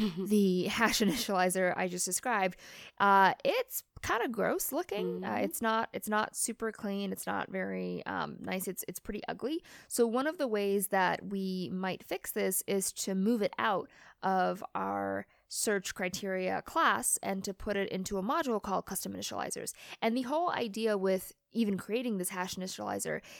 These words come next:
Speaker 2: is that we're probably gonna use this, uh, in different places, and we're probably gonna, um, access it a lot. And so we can move that into a module called custom initializers, put it there, uh, and then we can call class dot send colon include,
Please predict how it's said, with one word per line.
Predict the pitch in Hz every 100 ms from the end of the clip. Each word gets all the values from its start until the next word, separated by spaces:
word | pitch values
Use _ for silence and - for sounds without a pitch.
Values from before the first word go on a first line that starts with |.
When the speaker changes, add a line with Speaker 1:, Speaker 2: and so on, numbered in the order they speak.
| -
Speaker 2:
is | - 202 190
that | 190 180 -
we're | 202
probably | 190 - 208 214
gonna | 208
use | 185 190 202 202
this, | 208 196 - - -
uh, | - -
in |
different | 185 190 196
places, | - 202 202 247 208
and |
we're | 202
probably | 196 196
gonna, | 202 202 196 - - - -
um, | - 73 71 - _
access | 175 180 190 -
it | -
a | -
lot. | - - - _ -
And | 202
so | 185 202
we | 190 190
can | 208
move | 226 262
that | 220 -
into | 196 - 202
a | -
module | 190 262 370 277 214 233 - - -
called | - 196
custom | - 254 269
initializers, | 233 - 214 196 196 196
put | - 277
it | 285
there, | - - 214 311 - - -
uh, | - 190 -
and | 202 202
then | 247 240
we |
can | 220 208
call | 202 196 190 180 -
class | - 233 247 269 -
dot | 202 180 -
send | - 254 262 285 294 - - -
colon | 233 220 202
include, | 196 190 - 262 285 294